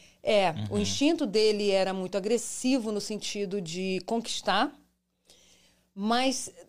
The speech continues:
Speaker 1: também agressivo, é, verbalmente, né, ele era,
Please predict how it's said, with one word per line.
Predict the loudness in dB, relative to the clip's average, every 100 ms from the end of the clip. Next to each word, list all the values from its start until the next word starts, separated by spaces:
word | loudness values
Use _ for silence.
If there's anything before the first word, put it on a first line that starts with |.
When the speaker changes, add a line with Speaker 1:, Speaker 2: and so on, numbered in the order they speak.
| _
Speaker 1:
também | 2 4 4 2
agressivo, | 2 2 0 -2 0 2 2 2 2 0 0
é, | 2 6 6 4 2 -2 -10 _ _ _ _ _ _ 2
verbalmente, | 2 4 2 2 2 2 0 -2
né, | 0 2
ele | 2
era, | 2 0